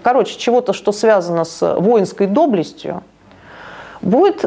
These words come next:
дрейфовать к чему-то, что связано с, э, стойким перенесением ударов судьбы, каким-то вызовом, так сказать, э,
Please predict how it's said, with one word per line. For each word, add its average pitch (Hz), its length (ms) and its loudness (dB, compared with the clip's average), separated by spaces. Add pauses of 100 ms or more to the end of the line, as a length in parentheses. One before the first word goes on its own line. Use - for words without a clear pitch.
дрейфовать 262 1000 2
к 277 560 4
чему-то, 302 520 2
что 254 220 0
связано 262 640 2
с, - 160 -12
э, 226 380 2
стойким 285 640 0
перенесением 240 1000 2
ударов 202 560 2
судьбы, 247 800 2
каким-то 208 840 0
вызовом, 190 760 2
так 170 200 -4
сказать, 170 640 0
э, 151 160 2